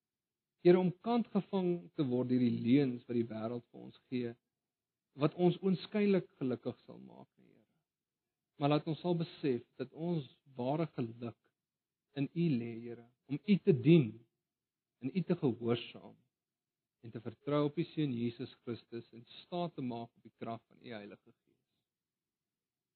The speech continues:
Here, ons vra dat hierdie boodskap wat U vanoggend vir ons gebring het,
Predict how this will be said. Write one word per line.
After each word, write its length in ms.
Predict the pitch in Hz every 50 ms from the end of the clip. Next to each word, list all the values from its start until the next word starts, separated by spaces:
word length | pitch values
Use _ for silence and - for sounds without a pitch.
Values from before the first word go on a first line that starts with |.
| _ _ _ _ _
Here, 160 | - 147 156
ons 160 | 156 151 139 - -
vra 160 | 170 165 156 143
dat 100 | 131 113 113
hierdie 220 | 123 143 175 165
boodskap 440 | 143 143 147 143 - - 143 135 131
wat 120 | 127 123 -
U 140 | 135 143 - _
vanoggend 400 | 139 139 139 - - 156 147 _
vir 100 | 175 175
ons 220 | 170 170 165 - -
gebring 280 | 165 139 123 120 120 117
het, 120 | 117 113